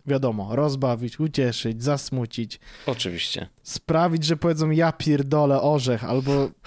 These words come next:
Speaker 1: jakby to jest dużo różnych, prawda, rzeczy, które mogą,
Speaker 2: Jasne.
Speaker 1: możemy wśród naszych słuchaczy wywołać. Mm.
Speaker 2: Wiesz, że ja mam fajny nawet?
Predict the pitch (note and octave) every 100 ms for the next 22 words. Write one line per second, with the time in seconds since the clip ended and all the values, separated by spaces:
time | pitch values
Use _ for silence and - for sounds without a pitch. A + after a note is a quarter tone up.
0 | - A#3+ D#4+ D4 D4+ A#3+ C4+ A#3 G#3+ G3+
1 | F#3+ D#3 C#3+ - C#3+ C3+ C3+ B2+ C#3+ C#3
2 | - C3+ B2+ C3+ C3 B2+ B2+ C3 B2+ -
3 | C3 B2 C3 A#2+ B2+ B2 B2 A#2+ A2 F#2
4 | - - C3+ C3+ C3+ B2 _ - G#2 G2+
5 | G2+ F#2 F#2 F2+ F#2 F2 F2 A2 F2+ A2+
6 | -